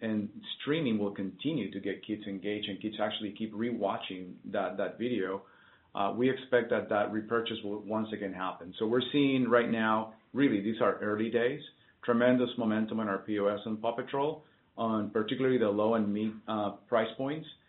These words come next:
And so as the more expensive price, price points come closer to the holiday, you know, you can imagine that that will continue to fuel our P O S momentum into late Q three, early Q four, and prior to the holiday.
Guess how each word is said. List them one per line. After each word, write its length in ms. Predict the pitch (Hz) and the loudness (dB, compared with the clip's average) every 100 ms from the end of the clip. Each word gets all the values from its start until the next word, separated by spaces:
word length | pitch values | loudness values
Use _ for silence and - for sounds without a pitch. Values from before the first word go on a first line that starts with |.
| _ - | _ -6
And 120 | 113 110 | -2 6
so 100 | 117 | 6
as 140 | 113 110 | 6 4
the 160 | 104 107 | 2 2
more 400 | 113 113 123 120 | 2 6 6 6
expensive 460 | 113 120 113 107 | 2 -6 -6 -4
price, 180 | 113 107 104 110 - | 2 2 0 -8 0
price 200 | 117 113 - | 2 2 2
points 220 | 113 104 - | -2 -4 -2
come 260 | 113 110 | -2 0
closer 340 | 107 104 110 101 | 0 -2 -2 -4
to 120 | 104 | -4
the 80 | 101 | 2
holiday, 520 | 170 127 101 104 - _ | 4 4 4 0 -4 _
you 100 | - | -2
know, 40 | 110 | 0
you 160 | 107 | 2
can 100 | 110 | 0
imagine 460 | 107 107 113 113 110 | 0 2 2 0 0
that 220 | 101 95 | -2 0
that 180 | 101 98 | 0 0
will 80 | 104 | -2
continue 420 | 107 101 107 101 | -6 -6 -4 -6
to 80 | 95 - | -8 -10
fuel 380 | 123 117 101 98 | -2 0 0 0
our 140 | 104 101 | -2 -4
P 200 | 113 104 | -2 0
O 80 | 101 | 2
S 160 | 101 101 | 0 -2
momentum 540 | 104 104 107 104 95 95 | -4 -2 -4 -4 -6 -6
into 360 | 101 - 98 | -8 -8 -6
late 220 | 101 107 107 | 0 0 -2
Q 160 | 104 101 | -6 -6
three, 260 | 107 104 | -4 -4
early 240 | 95 101 95 | -4 -4 -6
Q 160 | - 95 | -8 -10
four, 280 | 101 101 - - _ _ _ _ _ _ | -6 -6 -8 -16 _ _ _ _ _ _
and 140 | 107 | -6
prior 260 | 107 110 104 | 2 4 4
to 100 | 107 | 2
the 80 | 101 | -4
holiday. 340 | 92 90 90 | -2 -4 -6